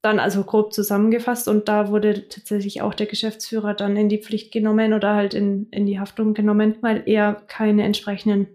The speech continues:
Aufpassstrukturen geschaffen, so. Also es ist durchaus nicht ganz neu. Das Thema wird aber mit der nis zwei eben nochmal verschärft. Dann eine letzte Frage habe ich noch mitgebracht. Wir haben jetzt ganz viel über kritisches Unternehmen gesprochen.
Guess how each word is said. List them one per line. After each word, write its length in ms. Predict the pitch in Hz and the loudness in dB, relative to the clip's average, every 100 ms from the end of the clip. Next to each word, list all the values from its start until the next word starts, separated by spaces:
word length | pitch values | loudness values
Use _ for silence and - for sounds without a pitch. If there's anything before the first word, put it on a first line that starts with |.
| _ - | _ -2
Aufpassstrukturen 1200 | 214 - - 214 208 - - - 220 214 208 202 | -2 -2 -4 -4 -4 -8 -8 -4 -2 0 2 2
geschaffen, 440 | 214 208 202 202 | 0 -2 -4 -4
so. 260 | 202 190 220 | -4 -2 -2
Also 180 | - 196 | -2 0
es 100 | 214 | 0
ist 200 | 233 233 | 0 0
durchaus 260 | 226 220 214 | 0 2 2
nicht 160 | 220 | 0
ganz 240 | 208 196 208 | 0 -2 -2
neu. 300 | 196 208 214 - _ _ - | 0 0 0 -6 _ _ -14
Das 100 | 220 | -2
Thema 320 | 220 208 190 | 2 2 2
wird 200 | 208 208 | 0 2
aber 240 | 208 196 | 0 2
mit 180 | 190 190 | 0 0
der 80 | 202 | 0
nis 220 | 196 196 | 0 -2
zwei 220 | - 202 | -6 -6
eben 340 | - 208 202 196 - - - | -2 -2 -2 -4 -10 -20 -4
nochmal 280 | 214 208 208 | -2 0 0
verschärft. 680 | 208 208 202 190 185 - _ _ _ _ _ _ - | 0 -4 -4 -6 -8 -14 _ _ _ _ _ _ 0
Dann 220 | 262 269 | 2 4
eine 260 | 262 269 | 4 4
letzte 320 | 269 269 269 294 | 4 2 0 0
Frage 340 | 254 254 254 | 2 2 2
habe 120 | 262 | 2
ich 100 | 269 | 2
noch 100 | 269 | 2
mitgebracht. 840 | 262 269 285 277 254 285 - - - | 2 2 0 0 2 0 -2 -12 -2
Wir 160 | 247 | 0
haben 140 | 247 254 | 4 2
jetzt 200 | 254 - | 0 -2
ganz 240 | 240 233 | 0 0
viel 140 | 240 226 | 0 0
über 160 | 233 | 0
kritisches 460 | 233 311 311 262 220 | 0 -2 0 0 2
Unternehmen 640 | 220 214 208 208 208 208 | 2 2 2 4 4 4
gesprochen. 880 | 220 - 208 208 233 240 262 262 | 2 -2 0 0 2 4 4 2